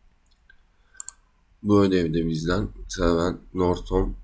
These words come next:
güç aktarımı ve kaynak dönüşümü hakkında, e, verilen ödevi sizlere açıklayacağım. Öncelikle T V'nin devre analizinden bahsedelim.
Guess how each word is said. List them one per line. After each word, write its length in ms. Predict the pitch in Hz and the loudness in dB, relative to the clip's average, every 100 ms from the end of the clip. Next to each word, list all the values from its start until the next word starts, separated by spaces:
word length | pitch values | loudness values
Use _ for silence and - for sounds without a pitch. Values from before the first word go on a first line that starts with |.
| _ - _ - | _ -20 _ -18
güç 240 | 80 85 | -10 -4
aktarımı 680 | 80 78 80 80 82 104 123 - - _ _ 85 | -4 -4 -2 0 2 0 -4 -12 -20 _ _ 0
ve 280 | 92 - - _ _ - _ - | 0 0 -6 _ _ -20 _ -4
kaynak 440 | 87 90 87 - | 0 2 0 -2
dönüşümü 360 | 85 78 90 82 | -4 -4 -2 -2
hakkında, 680 | 76 - 78 73 95 95 - _ _ _ _ - | -2 -6 -8 -4 -4 -4 -8 _ _ _ _ -10
e, 80 | 82 73 67 67 71 | -6 -4 -6 -4 0
verilen 340 | 85 73 76 | 0 0 -2
ödevi 380 | 76 76 76 - | -4 -4 -8 -8
sizlere 500 | - 78 - 78 78 - - | -8 -10 -6 -4 -4 -8 -12
açıklayacağım. 680 | - - - - - - - _ _ - - - - | -8 -8 -10 -20 -12 -10 -10 _ _ -18 -16 -16 -2
Öncelikle 800 | 101 104 107 104 104 107 107 - | 2 4 2 2 -2 -4 -4 -8
T 220 | - 92 | -6 -2
V'nin 340 | 98 98 95 | -2 -2 -2
devre 280 | 92 90 90 | -2 -2 -2
analizinden 720 | 90 87 82 87 80 69 80 | -2 -4 -4 -6 -6 -4 -4
bahsedelim. 560 | 78 - - 73 78 | -4 -4 -6 -6 -8